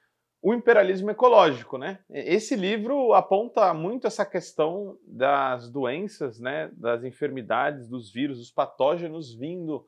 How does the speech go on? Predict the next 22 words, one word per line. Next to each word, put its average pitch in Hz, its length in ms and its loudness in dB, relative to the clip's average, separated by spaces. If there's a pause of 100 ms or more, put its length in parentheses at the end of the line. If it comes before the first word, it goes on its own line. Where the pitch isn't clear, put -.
(140)
a 151 140 4
bordo 131 340 0
das 120 220 -4
naus 143 320 -6
junto 165 220 -12
dos 135 160 -16
europeus 151 640 -4 (360)
e 202 280 -12 (520)
arrebatando 143 1400 -2
de 151 100 -10
forma 156 380 -2
avassaladora 160 680 -4
os 156 140 -8
indígenas 156 400 -10
por 165 160 -6
aqui. 165 200 -8
Tem 302 180 -8
estudos 214 340 -6
que - 100 -20
falam 175 240 -4
que - 60 -20
ci-, - 200 -14